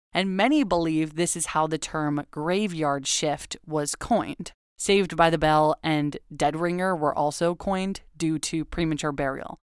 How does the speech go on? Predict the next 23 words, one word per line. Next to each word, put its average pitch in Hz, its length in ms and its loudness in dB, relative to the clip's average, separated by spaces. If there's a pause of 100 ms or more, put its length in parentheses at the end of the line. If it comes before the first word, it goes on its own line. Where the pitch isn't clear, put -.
(140)
I 196 100 2
think 269 220 0
what's 320 180 2
also 165 360 4
crazy 220 400 0
to 254 120 0
me 247 240 2
is 165 180 0
that 151 280 2 (240)
premature 254 500 2
burial 160 560 2
was 165 160 -2
such - 300 0
a 165 80 0
thing 160 380 0
that 160 200 0
could 160 160 -8
happen 202 640 -2
that 175 220 0
they 160 340 -2
created 180 720 2 (100)
a 170 160 0
job 151 640 2